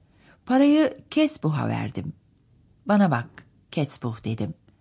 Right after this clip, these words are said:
"Dilini tutmayı öğreninceye kadar buna on para koklatmayacaksın." "Sıkı mı?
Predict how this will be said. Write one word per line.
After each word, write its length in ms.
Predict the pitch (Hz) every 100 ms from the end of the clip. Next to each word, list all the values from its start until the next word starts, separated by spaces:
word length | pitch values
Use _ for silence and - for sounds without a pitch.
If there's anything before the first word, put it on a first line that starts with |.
| _ _ _ _
"Dilini 320 | 185 190 214 214
tutmayı 480 | 208 196 190 190
öğreninceye 760 | - 175 180 190 262 311 214 143
kadar 420 | 123 120 180 - _ _ _
buna 220 | 196 214 214
on 320 | - 285 320
para 320 | 214 196 202
koklatmayacaksın." 1000 | 185 175 185 151 120 113 104 - - - _ _ _ _ _ _ _ _ _ _ _
"Sıkı 360 | - - 269 349
mı? 200 | 240